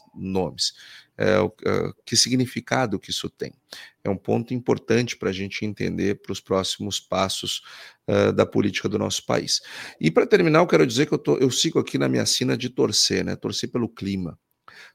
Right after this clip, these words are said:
Torço pra que as chuvas sejam mais moderadas no centro-oeste, pra que o pessoal possa colher a soja e plantar o milho, e pra que as chuvas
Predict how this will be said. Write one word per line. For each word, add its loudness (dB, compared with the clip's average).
Torço 0
pra 0
que -4
as 2
chuvas 0
sejam 0
mais 0
moderadas 2
no -10
centro-oeste, -2
pra -10
que -20
o -20
pessoal -4
possa -2
colher -2
a -2
soja -2
e -12
plantar -12
o -12
milho, 0
e -2
pra 2
que -2
as 4
chuvas 2